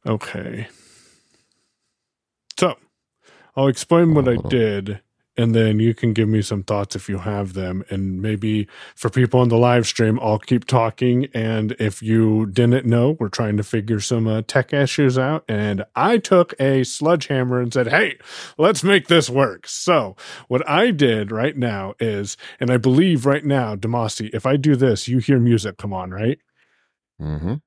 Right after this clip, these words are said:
Speaker 1: And so I'm gonna, uh, take that away, and now you don't hear that. So what I did is I went into Loopback, and I said, "Hey, I want you to send all of my audio in here to this live streaming software called Auden."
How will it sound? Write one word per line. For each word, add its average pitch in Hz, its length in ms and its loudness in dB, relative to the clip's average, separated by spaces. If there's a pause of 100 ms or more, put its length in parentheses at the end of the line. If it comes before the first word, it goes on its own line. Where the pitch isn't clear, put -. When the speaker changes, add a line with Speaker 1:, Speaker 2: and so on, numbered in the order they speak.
(160)
Speaker 1:
And 127 160 -4
so 127 160 0
I'm 123 120 -2
gonna, 123 500 2
uh, 104 320 -4
take 131 220 -2
that 117 180 -4
away, 127 600 2 (280)
and 135 160 2
now 135 120 4
you 123 180 0
don't 123 280 -2
hear 104 160 -6
that. 92 280 -12
So 113 100 -4
what 143 140 0
I 254 100 6
did 185 220 4
is 135 100 2
I 151 80 4
went 196 200 4
into 202 180 4
Loopback, 113 560 0
and 120 120 -4
I 131 100 -2
said, 127 340 -4
"Hey, 117 420 0 (340)
I 123 120 -2
want 165 300 0
you 143 460 2
to 139 200 -2
send 135 500 2 (140)
all 127 260 0
of 127 80 0
my 127 140 -6
audio 117 420 -4
in 110 140 -2
here 131 400 2
to - 160 -2
this 104 260 -10
live 123 320 0
streaming 113 600 2
software 113 500 0
called 101 400 0
Auden." 98 560 -2